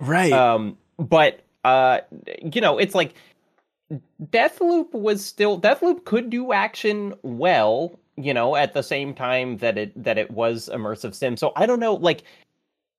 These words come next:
Speaker 2: it, the thought of doing stealth, like, having stealth be the primary mechanic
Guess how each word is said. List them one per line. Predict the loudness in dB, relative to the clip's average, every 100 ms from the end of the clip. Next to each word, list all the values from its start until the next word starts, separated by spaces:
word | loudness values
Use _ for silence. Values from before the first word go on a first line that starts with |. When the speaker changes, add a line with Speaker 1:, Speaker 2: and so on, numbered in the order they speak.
| _ _ _ _
Speaker 2:
it, | -4 -4 -4
the | -2 0
thought | 2 2 2
of | -2 -8
doing | -6 -6 -6
stealth, | -10 -14 -16 _ _ _ -6 -2 0 -2 -6
like, | -2 0 0
having | 0 -2 -2
stealth | 0 0 0
be | -4
the | -4
primary | -4 -2 -2 0 -2 -2
mechanic | -4 -6 -4 -4 -4 -10